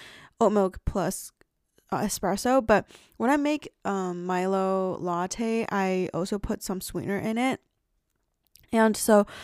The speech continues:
I crave sweet stuff less these days because I would be drinking my Mi-, Milo latte throughout the day or, like,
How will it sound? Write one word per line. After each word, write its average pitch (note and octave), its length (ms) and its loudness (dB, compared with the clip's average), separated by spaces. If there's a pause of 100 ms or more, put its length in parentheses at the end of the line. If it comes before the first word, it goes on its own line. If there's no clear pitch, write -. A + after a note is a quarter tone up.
(260)
I A3 300 2
crave D4 460 2
sweet - 420 -2
stuff - 360 -4
less F3+ 360 -2
these F3 320 -4
days A2 260 -6
because F#3+ 480 -2 (760)
I G#3+ 160 8
would G#3 340 4
be G3+ 160 2
drinking F#3 640 -2
my F3+ 160 0
Mi-, E3+ 260 -2 (100)
Milo F3 440 0
latte E3+ 720 -2
throughout E3+ 480 -4
the A2+ 400 -2 (140)
day G3 340 0
or, E3 340 0
like, A2+ 380 -8